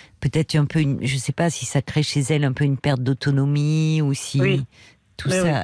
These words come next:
Speaker 2: oui.
Speaker 1: tout ça est difficile à vivre, d'avancer en âge,
Speaker 2: Mhm.
Speaker 1: de, vous voyez, il y a de la nostalgie. Il y a à la fois de la fierté et de la nostalgie quand elle dit se retrouver en vous.
Speaker 2: Mhm.
Speaker 1: Euh,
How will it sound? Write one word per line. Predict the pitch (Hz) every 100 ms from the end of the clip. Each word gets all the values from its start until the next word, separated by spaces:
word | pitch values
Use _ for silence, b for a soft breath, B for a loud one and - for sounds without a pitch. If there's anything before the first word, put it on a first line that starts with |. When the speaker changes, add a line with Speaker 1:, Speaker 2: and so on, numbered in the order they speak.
| -
Speaker 2:
oui. | -
Speaker 1:
tout | 165
ça | - 190
est | 180
difficile | 151 - 165 - 190
à | 185
vivre, | 175 214 151
d'avancer | 160 151 160 - 175
en | 180 185
âge, | 170 170 175 175 185
Speaker 2:
Mhm. | 180
Speaker 1:
de, | 156 151 147
vous | - - - -
voyez, | 170 196
il |
y | 190
a |
de | 165
la | 180
nostalgie. | 180 185 - 214 180 226
Il |
y | 175
a | 160
à |
la | 165
fois | - 170
de |
la | 170
fierté | - 180 - 175
et | 170
de |
la | 175
nostalgie | 175 180 - 185 180 185 202 170
quand | - -
elle | 165
dit | 143 165
se | -
retrouver | 160 - 156 143
en | 151 156
vous. | 127 156 165 B B B B -
Speaker 2:
Mhm. | 202 190
Speaker 1:
Euh, | 156 147 143 147 143 143